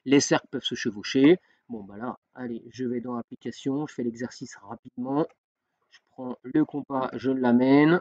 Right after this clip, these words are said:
Je me fais un premier cercle ici.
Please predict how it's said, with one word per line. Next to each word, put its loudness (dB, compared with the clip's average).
Je -8
me -2
fais -4
un 2
premier -4
cercle 0
ici. 2